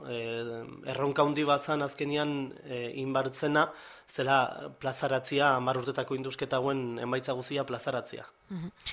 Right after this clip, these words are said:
Speaker 2: Eta nola egiten da aukera, aukeraketa,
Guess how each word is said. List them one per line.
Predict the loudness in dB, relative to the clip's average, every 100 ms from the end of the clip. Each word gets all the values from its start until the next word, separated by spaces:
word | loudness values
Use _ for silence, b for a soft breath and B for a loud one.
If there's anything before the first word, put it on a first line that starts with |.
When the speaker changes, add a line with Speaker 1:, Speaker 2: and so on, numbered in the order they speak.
| B B
Speaker 2:
Eta | 2 6 6 4 2
nola | 4 8 10 10 8 8 6 2
egiten | -2 0
da | 6 8
aukera, | 8 6 4 4 6 6 4 0 -2
aukeraketa, | 0 6 6 6 2 6